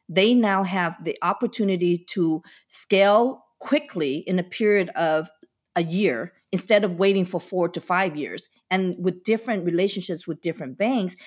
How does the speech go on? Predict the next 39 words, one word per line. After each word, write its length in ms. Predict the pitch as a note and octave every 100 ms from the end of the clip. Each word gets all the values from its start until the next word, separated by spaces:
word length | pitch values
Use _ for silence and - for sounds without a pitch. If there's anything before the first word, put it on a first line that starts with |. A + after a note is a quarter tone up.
| -
now 220 | F#3 G3 A3+
they 140 | G#3
can 220 | G#3 F#3+
be 220 | E3 G3+
their 180 | G3+ F3
own 160 | F#3 E3+
bank 200 | G3+ E3+
and 120 | D3+
say, 300 | - E3 D#3+ - -
"Well, 140 | F3+ F#3
I 100 | F#3+
need 180 | G3+ G3
Facebook 460 | G3 F#3 F#3 D#3
ads. 260 | D#3 D3 C3+
I'm 80 | D#3+
gonna 120 | F3
grab 280 | - D#3+ D#3+
it 60 |
from 180 | - D#3
this 160 | D#3+ -
bank. 320 | D3 B2+ - - - -
I, 160 | D#3+ -
I 120 | F3+
need 180 | G3 F#3+
to 60 | F3
buy 220 | E3+ F3+
supplies. 760 | - F3 - F3+ D#3 C3+ D3 -
I, 140 | E3+ -
I 80 | E3
can 160 | F#3+
go 180 | F3 F3
to 280 | F3 G#3 C#3 -
and 220 | E3 D#3+
get 240 | F#3 -
Chase 400 | - G3+ F#3 F3+
ba-, 320 | F3 F#3 E3+ F3+ E3+
uh, 200 | D#3+ D3+ -
ink, 320 | G3+ C#3+ -
and 180 | E3+ E3